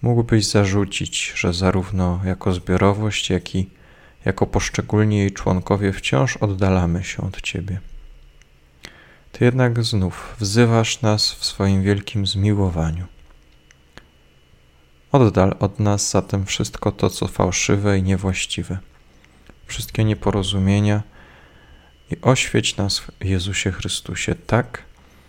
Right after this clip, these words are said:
abyśmy byli wykonawcami Twojego słowa i ludźmi, w których masz upodobanie.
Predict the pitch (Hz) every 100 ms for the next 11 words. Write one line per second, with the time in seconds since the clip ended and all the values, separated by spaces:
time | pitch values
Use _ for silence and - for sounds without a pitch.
0 | - - - 95 92 - 92 92 92 90
1 | 92 - 87 87 - 113 110 104 - -
2 | 87 - - - 92 87 87 85 - -
3 | - - - - - - 101 107 135 127
4 | 117 - 92 87 - 104 98 - - -
5 | - _ _ 170 165 120 104 95 85 78
6 | 82 92 85